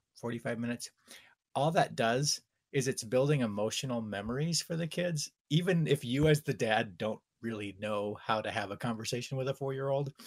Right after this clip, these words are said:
And, uh, but a big part of it is getting down to their level. I think that's the most important advice I would give to dads, is you need to get down to the level of your kids. Get on, you know, wrestle, obviously, with them, um, but,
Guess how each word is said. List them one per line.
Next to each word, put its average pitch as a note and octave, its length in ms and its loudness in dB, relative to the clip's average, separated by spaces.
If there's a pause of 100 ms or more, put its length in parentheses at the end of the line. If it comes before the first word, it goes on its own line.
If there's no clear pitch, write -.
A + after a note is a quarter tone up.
(640)
And, A#2 260 0
uh, G2+ 320 0 (640)
but C3 280 0
a B2+ 60 -6
big D#3+ 200 2
part C#3 180 6
of A#2 80 0
it A#2 60 0
is G2+ 100 -4
getting A2 340 -4
down F#2+ 380 -4
to A2+ 120 -10
their G2 160 -6
level. E2+ 380 -8 (580)
I G#2+ 100 -2
think A#2 180 -2
that's C3 260 0
the D#3 80 -4
most C#3 220 -2
important G#2+ 380 -4
advice F#2+ 300 -4
I G2 80 -2
would F2+ 140 -6
give F2+ 220 -6
to - 80 -10
dads, E2+ 300 -2
is F#2 100 -8
you G2+ 100 -12
need A#2+ 280 -12
to D3+ 120 -6 (800)
get C3 260 -4
down B2 380 2
to - 120 -16
the A#2+ 80 -4
level G2 380 -2
of F#2+ 120 -8
your F2 120 -10
kids. - 480 -12
Get A#2+ 160 -2
on, B2 300 0
you A2+ 80 -4
know, G2+ 120 -6
wrestle, D3+ 520 6
obviously, C3+ 420 2
with C3 200 2
them, B2 260 0 (480)
um, G2+ 400 0 (560)
but, A2+ 260 0